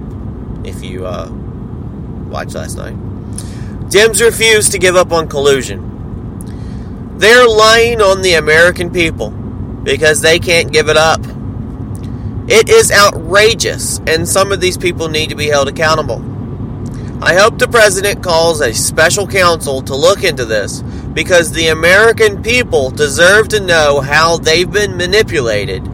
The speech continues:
and how they have been used.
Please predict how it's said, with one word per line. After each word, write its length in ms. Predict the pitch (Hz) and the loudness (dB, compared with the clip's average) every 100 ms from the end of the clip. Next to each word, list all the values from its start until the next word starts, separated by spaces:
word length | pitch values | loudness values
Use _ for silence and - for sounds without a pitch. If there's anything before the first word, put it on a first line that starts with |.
| - - - - - - | -10 -10 -10 -10 -10 -4
and 140 | 131 160 | -4 2
how 240 | 170 170 | 4 4
they 160 | 156 160 | 2 2
have 220 | 151 131 | 0 -2
been 200 | 123 123 | -4 -4
used. 640 | 139 101 - - - | -6 -6 -8 -10 -10